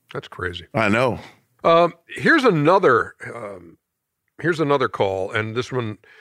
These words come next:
Speaker 1: as Cap, our producer, tells me, requires a little setup. Remember last year, we, or last week, we had the call from Australia. Um, the guy who was thinking about getting the Charles Barkley tattoo.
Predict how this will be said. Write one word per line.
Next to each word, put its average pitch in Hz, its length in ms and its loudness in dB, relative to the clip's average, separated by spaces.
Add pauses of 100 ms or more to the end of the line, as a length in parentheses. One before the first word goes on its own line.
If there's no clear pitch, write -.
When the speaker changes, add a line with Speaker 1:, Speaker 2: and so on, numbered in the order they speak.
(180)
Speaker 1:
as 107 240 -2
Cap, 131 460 0
our 113 160 0
producer, 123 420 -4
tells 107 220 0
me, 104 100 -6
requires 113 540 -2
a 117 40 -6
little 104 200 -4
setup. 101 480 -4 (680)
Remember 131 220 0
last 123 380 2
year, 131 180 0
we, 120 320 -4
or 104 200 -4
last 127 260 0
week, 147 200 -4
we 127 100 0
had 123 100 2
the 127 80 -8
call 127 220 4
from 131 260 -2
Australia. 110 640 -4 (540)
Um, 113 580 -4 (640)
the 151 100 -16
guy 123 200 4
who 117 80 2
was 113 100 -4
thinking 120 180 -2
about 107 220 0
getting 120 180 -4
the 104 80 -6
Charles 113 380 0
Barkley 107 400 -6
tattoo. - 580 -10